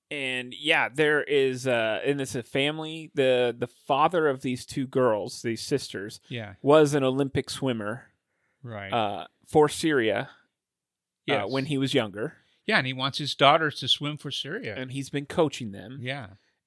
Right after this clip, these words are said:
Speaker 1: And as the war just gets worse and worse and closer and closer,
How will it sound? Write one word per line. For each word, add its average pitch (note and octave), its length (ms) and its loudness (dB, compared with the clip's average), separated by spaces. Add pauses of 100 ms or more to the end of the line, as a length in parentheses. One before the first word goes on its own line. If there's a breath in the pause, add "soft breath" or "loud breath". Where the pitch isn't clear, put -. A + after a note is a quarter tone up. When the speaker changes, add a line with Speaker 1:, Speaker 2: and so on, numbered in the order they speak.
Speaker 1:
And B2 340 -2
as B2 340 -2
the B2 140 -2
war C#3+ 440 6
just - 300 -4
gets B2+ 220 -2
worse C#3 360 0
and A#2 140 -8
worse C3 300 -2
and A2+ 160 -14
closer D3+ 540 0
and A#2+ 200 -8
closer, B2+ 600 0